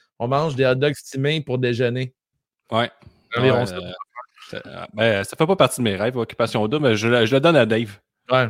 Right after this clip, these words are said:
Speaker 1: c'est comme, ben, par défaut. Je ne pense pas que Gab non plus dans Occupation Double, tu serais
Speaker 2: Ah,
Speaker 1: pas de
Speaker 2: c'est que
Speaker 1: mal.
Speaker 2: tu, tu laisses des gens, là, puis tu vois un peu, euh, trou de cul. Gab, il serait tout le temps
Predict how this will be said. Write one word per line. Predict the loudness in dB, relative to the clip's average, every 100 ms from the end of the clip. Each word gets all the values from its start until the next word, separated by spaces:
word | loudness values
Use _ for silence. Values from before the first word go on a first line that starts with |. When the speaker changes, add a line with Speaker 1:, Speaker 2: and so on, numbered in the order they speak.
| -4
Speaker 1:
c'est | -2
comme, | 2 4
ben, | 4
par | 4
défaut. | 4 4 4 2
Je | 4
ne | 4
pense | 6
pas | 8
que |
Gab | 6 6
non | 4 4
plus | 4
dans | 4
Occupation | 4 2 2 2
Double, | 2 2 2
tu |
serais | 2 2
Speaker 2:
Ah, |
Speaker 1:
pas |
de | 2
Speaker 2:
c'est | 0
que | -2
Speaker 1:
mal. | -4
Speaker 2:
tu, | -8
tu | -14 0
laisses | 0 4
des | 4 6
gens, | 4 4 2
là, | 0
puis | -4
tu | -2
vois | 2
un | 2
peu, | 0 0 2
euh, | 2 2 2 0 -2 -4 -6 _ _
trou | -12 -12
de |
cul. | -10 -6 -4 -4 -6
Gab, | -8 2 2 2
il | -2
serait | -2 -2
tout | 2
le | 4
temps | 2